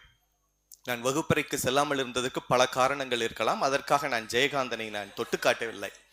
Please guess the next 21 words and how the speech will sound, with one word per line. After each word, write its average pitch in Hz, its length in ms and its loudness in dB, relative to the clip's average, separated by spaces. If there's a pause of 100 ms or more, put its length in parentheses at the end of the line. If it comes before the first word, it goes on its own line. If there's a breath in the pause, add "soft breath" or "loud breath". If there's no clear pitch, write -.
(1000 loud breath)
ஆனால் 208 360 10
ஜெயகாந்தனுக்காக 190 960 8
நான் 180 200 2
பல 151 220 8
வகுப்பறைகளை 143 760 6
இழந்திருக்கின்றேன். 120 720 0
எங்கள் 123 260 -4
பேராசிரியர் 127 600 0
இருக்கிறார், 113 400 -6
ஒரு 104 180 -2
பெரிய 147 340 4
லிஸ்ட் 120 400 0
கொடுப்பாங்க 110 600 2
வாசிக்கிறதுக்கான, 120 1120 -2
என்னென்ன 131 360 0
நாவல்களை 120 520 0
நீங்கள் 110 240 -6
முதலாவதாக 123 680 2
வாசிக்க 123 400 0
வேண்டும் 110 300 -6
என்பதற்கு. 104 540 -12